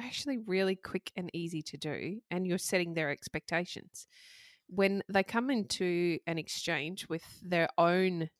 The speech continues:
expectations, I guarantee you're more than likely to let them down because their head's in a different space to where your processes are at. But if you bring them into that,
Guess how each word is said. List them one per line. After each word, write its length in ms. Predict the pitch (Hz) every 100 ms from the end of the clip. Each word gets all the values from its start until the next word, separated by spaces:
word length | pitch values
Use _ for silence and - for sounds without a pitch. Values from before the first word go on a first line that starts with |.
| -
expectations, 1120 | 143 - - - - - - 165 240 269 - - - - _ _
I 80 | 185
guarantee 560 | - 202 208 202 -
you're 460 | 180 160 165 165 160 -
more 320 | 180 185 190
than 200 | 196 180
likely 640 | 175 165 - 143 135 180 -
to 100 | -
let 180 | 160 156
them 140 | -
down 340 | 147 151 135 143 -
because 480 | 170 - 165 - - _
their 140 | - 175
head's 300 | 170 165 -
in 80 | 170
a 60 |
different 260 | 165 190 -
space 340 | - 190 196
to 100 | -
where 120 | 190 190
your 180 | 202
processes 680 | 202 - 240 - 254 - -
are 100 | 107
at. 280 | 98 - - _ _ _ _ _ _ _ -
But 100 | 196
if 160 | 196
you 100 | 226
bring 260 | 233 208 214
them 140 | 208
into 300 | 190 180 - 175
that, 560 | 165 143 196 - -